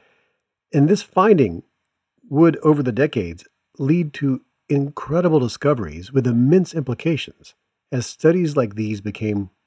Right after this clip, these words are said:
much more complex and the data about human behavior became much more robust and available to others, and the tools to examine all of these things became far more technologically advanced.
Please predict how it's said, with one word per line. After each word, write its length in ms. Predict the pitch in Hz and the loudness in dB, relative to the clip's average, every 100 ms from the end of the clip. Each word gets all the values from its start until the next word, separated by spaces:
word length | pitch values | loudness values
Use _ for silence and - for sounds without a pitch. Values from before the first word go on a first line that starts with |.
| - | -4
much 240 | 139 - | -2 0
more 120 | 135 | -2
complex 600 | 117 113 90 127 165 - - _ _ - | -2 -4 -2 -2 -2 -4 -20 _ _ -8
and 140 | 113 | -6
the 60 | 101 | -4
data 360 | 92 123 123 113 | 0 2 2 0
about 300 | 98 98 - | -4 -8 -6
human 300 | 127 127 104 | -2 -2 -2
behavior 400 | 95 107 110 101 | -4 -6 -6 -8
became 460 | 95 104 98 92 - _ - | -8 -6 -6 -8 -12 _ -8
much 240 | 110 107 | -8 -6
more 160 | 104 90 | -8 -8
robust 560 | 87 87 135 135 - _ | -8 -2 0 -2 -8 _
and 200 | 107 98 110 | -12 -10 -12
available 540 | 101 104 151 131 110 | -6 -2 0 0 -2
to 100 | 117 | -2
others, 360 | 139 156 127 - - _ _ - | 0 2 2 -2 -14 _ _ 0
and 140 | 143 | 2
the 80 | 135 | 2
tools 460 | 117 - 196 180 160 | 0 0 2 4 2
to 140 | - 123 | -2 -6
examine 720 | 107 104 117 156 98 82 92 _ _ | -4 -2 -2 0 -4 -6 -16 _ _
all 140 | 123 110 | -4 -4
of 100 | 101 | -6
these 180 | 95 | -10
things 420 | - 76 76 82 _ _ _ _ | -14 -16 -18 -20 _ _ _ _
became 420 | 117 - 120 110 - _ _ _ _ | -8 -2 0 -2 -6 _ _ _ _
far 400 | _ - 147 151 | _ -12 -6 -2
more 220 | 139 127 120 | 2 2 0
technologically 680 | 123 113 92 82 85 - | -4 -6 -6 -8 -12 -14
advanced. 560 | 92 117 123 - - | -4 0 0 -2 -14